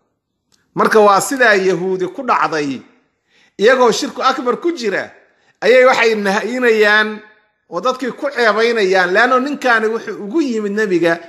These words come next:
inuu ku ceebeeyo saxaabada arrintaa. Saxaabaduna arrintan kuma ceebaysnayn, waayo waxyi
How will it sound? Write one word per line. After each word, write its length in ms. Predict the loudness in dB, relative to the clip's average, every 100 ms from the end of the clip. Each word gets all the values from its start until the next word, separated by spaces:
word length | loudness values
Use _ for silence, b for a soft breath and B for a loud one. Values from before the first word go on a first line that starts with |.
| -14 -4
inuu 180 | -2
ku 140 | 0 0 4
ceebeeyo 500 | 4 4 4 0 -2
saxaabada 500 | -6 -2 0 0 -2
arrintaa. 400 | -4 -10 -16 -18 _ _ _ _ _ _ _ _ b b b b b -4 0
Saxaabaduna 500 | 4 4 4 4 4
arrintan 360 | 4 2 0 0
kuma 160 | -2 -4 -2
ceebaysnayn, 800 | -2 -2 -4 -6 -6 -6 -6 -8 -14 -14
waayo 520 | -2 2 4 4 0 0
waxyi 400 | -2 -2 -4 -8